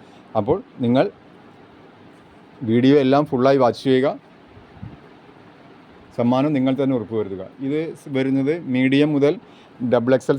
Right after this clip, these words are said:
സൈസിലാണ്. ഇത് നല്ലൊരു പ്രിന്റിൽ without ലൈനിങ്ങിനാണ്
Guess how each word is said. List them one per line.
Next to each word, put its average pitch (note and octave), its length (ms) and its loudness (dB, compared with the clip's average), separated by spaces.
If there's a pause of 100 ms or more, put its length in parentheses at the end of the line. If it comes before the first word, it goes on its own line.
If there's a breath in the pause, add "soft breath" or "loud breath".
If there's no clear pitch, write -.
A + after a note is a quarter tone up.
സൈസിലാണ്. A#2 520 0 (440)
ഇത് C3 120 2 (520)
നല്ലൊരു C#3 380 0 (840)
പ്രിന്റിൽ B2+ 340 2 (800)
without D#3+ 300 0 (100)
ലൈനിങ്ങിനാണ് C#3 500 2